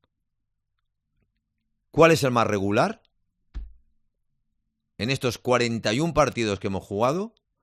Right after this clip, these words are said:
si a mí me lo preguntan, regular, les digo que Didac. Y si tiene que ser Didac, opinión personal, el más regular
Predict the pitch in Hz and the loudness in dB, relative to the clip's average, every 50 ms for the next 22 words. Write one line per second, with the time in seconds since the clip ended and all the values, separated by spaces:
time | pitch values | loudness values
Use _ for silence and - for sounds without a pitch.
0 | _ _ _ _ _ _ _ _ _ _ _ _ _ - - 127 117 113 147 180 | _ _ _ _ _ _ _ _ _ _ _ _ _ -12 -4 -4 -2 -2 0 0
1 | 180 165 147 117 120 120 120 135 151 147 - 170 185 196 208 220 _ _ _ _ | 2 0 0 0 0 -2 -2 -2 -4 -4 -4 -4 -4 -4 -6 -12 _ _ _ _
2 | _ _ _ _ _ _ _ _ _ _ _ _ _ _ _ _ _ _ _ _ | _ _ _ _ _ _ _ _ _ _ _ _ _ _ _ _ _ _ _ _
3 | _ _ _ _ _ _ _ _ _ - 98 117 139 170 175 160 151 131 120 120 | _ _ _ _ _ _ _ _ _ -8 -4 -2 0 0 2 2 2 2 2 2
4 | 160 190 226 - _ _ _ _ _ _ _ _ _ _ _ _ _ _ _ _ | 2 0 -6 -14 _ _ _ _ _ _ _ _ _ _ _ _ _ _ _ _
5 | - - - - _ _ _ _ - 101 104 92 104 117 127 123 110 120 101 95 | -20 -20 -20 -20 _ _ _ _ -6 -6 -4 -4 -2 -2 -2 -2 -2 -4 -4 -4
6 | 90 87 82 - _ - _ _ _ _ _ _ _ _ _ _ _ _ _ _ | -8 -10 -12 -16 _ -20 _ _ _ _ _ _ _ _ _ _ _ _ _ _
7 | _ _ _ _ _ _ _ _ _ _ _ _ _ _ _ _ _ _ _ _ | _ _ _ _ _ _ _ _ _ _ _ _ _ _ _ _ _ _ _ _
8 | _ _ _ _ _ _ _ _ _ _ _ _ - 104 98 98 110 - 143 156 | _ _ _ _ _ _ _ _ _ _ _ _ -6 -6 -6 -6 -8 -4 -2 -2
9 | 170 165 170 123 143 151 131 110 107 95 85 80 78 - _ _ _ _ _ _ | 0 0 0 0 0 -2 0 -2 -4 -4 -4 -6 -8 -10 _ _ _ _ _ _
10 | _ _ _ _ _ _ _ _ _ _ _ _ _ _ _ _ _ _ _ _ | _ _ _ _ _ _ _ _ _ _ _ _ _ _ _ _ _ _ _ _
11 | _ 90 82 87 90 107 117 117 123 110 - 113 101 98 90 80 78 - _ _ | _ -16 -14 -10 -8 -8 -6 -6 -8 -6 -6 -6 -4 -4 -4 -4 -8 -14 _ _
12 | _ _ _ _ _ _ _ _ 110 110 110 110 143 160 160 170 160 156 143 127 | _ _ _ _ _ _ _ _ -4 -4 0 0 0 0 0 -2 -2 -2 0 0
13 | 113 104 92 85 - - | 0 0 -2 -4 -10 -18